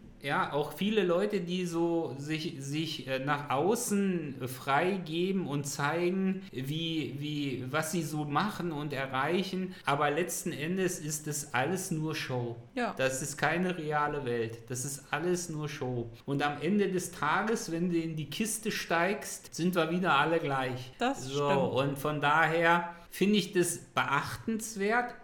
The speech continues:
Speaker 1: dass Menschen einen so wahnsinnigen Hype betreiben,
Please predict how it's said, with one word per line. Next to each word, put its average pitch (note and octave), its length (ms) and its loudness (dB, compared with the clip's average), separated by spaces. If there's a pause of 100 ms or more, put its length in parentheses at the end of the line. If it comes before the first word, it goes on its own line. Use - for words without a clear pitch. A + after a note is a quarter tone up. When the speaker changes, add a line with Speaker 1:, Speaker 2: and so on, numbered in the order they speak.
Speaker 1:
dass D3 280 0
Menschen A#3 920 0
einen E3+ 500 2
so E3+ 340 0
wahnsinnigen F#3+ 960 0 (240)
Hype F3+ 440 -2
betreiben, G3 920 0